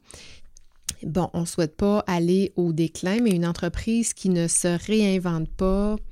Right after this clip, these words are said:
rendue à sa phase de maturité, risque de fermer ou encore de devoir, euh, être vendue. Et une entreprise, elle a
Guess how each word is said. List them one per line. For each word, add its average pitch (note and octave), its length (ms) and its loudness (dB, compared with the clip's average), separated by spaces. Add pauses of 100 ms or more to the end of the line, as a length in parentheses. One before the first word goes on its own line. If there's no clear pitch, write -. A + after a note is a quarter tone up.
(500)
rendue E3 200 0
à G3 40 0
sa F#3 140 0
phase F#3 180 -2
de F#3+ 80 0
maturité, G3+ 760 -2
risque F3 600 -2
de D#3 640 -4 (240)
fermer D#3 560 -2
ou F3+ 160 -4
encore D3+ 500 -8
de D#3+ 240 -6
devoir, D#3+ 640 -4
euh, D#3+ 380 -6 (440)
être D#3+ 360 -4 (100)
vendue. D3+ 540 -8 (1300)
Et G3 80 6
une G3+ 120 6
entreprise, B3+ 600 0
elle F3+ 240 4
a B3+ 340 2